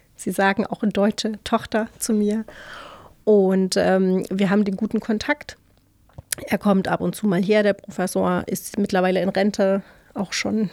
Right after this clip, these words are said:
bisschen älter. Die große Tochter lebt jetzt, äh, in Karlsruhe und hat dort ihren wissenschaftlichen Teil gefunden mit ihrer Familie, die sie gegründet hat. Und der Sohn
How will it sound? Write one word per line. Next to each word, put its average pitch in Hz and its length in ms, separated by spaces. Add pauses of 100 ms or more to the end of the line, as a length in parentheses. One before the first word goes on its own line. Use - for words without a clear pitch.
bisschen - 300
älter. 196 380 (500)
Die 185 80
große 240 380
Tochter - 300
lebt 190 300
jetzt, - 320
äh, 175 280
in 175 140
Karlsruhe 254 680 (180)
und 208 220
hat - 280 (200)
dort 208 260
ihren 208 220
wissenschaftlichen 196 1040
Teil 190 400 (440)
gefunden 214 600
mit 190 160
ihrer 247 260
Familie, 208 420
die 196 140
sie 190 140
gegründet 196 560
hat. 185 200
Und - 480
der 175 80
Sohn 175 380